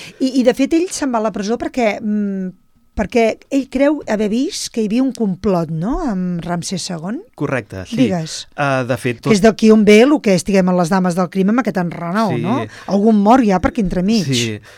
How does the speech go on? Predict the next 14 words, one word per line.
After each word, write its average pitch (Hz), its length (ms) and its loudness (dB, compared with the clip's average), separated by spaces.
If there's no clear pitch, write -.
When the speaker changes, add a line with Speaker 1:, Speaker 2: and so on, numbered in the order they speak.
Speaker 2:
De 127 120 -2
fet, 131 260 -4
a, 135 200 0
a 127 140 -2
la 117 100 0
primera 131 400 -2
part, 139 460 -4
eh, 101 580 -10
eh, 117 220 -8
de 113 300 -6
fet, 123 200 -6
ja, 139 220 -2
ja 117 760 -6
ell, 135 280 -4